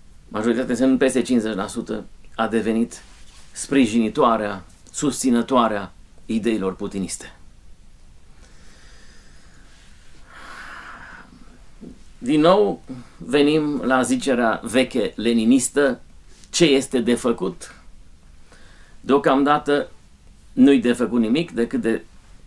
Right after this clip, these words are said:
luat act de aceste cifre pe care vi le-am spus și care sunt descumpănitoare.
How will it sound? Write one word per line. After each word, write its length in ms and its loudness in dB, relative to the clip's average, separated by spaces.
luat 460 0
act 340 -2
de 260 -2
aceste 420 -4
cifre 380 -4
pe 120 -10
care 220 -4
vi 100 -8
le-am 200 -8
spus 500 -8
și 140 -14
care 180 0
sunt 220 2
descumpănitoare. 1200 0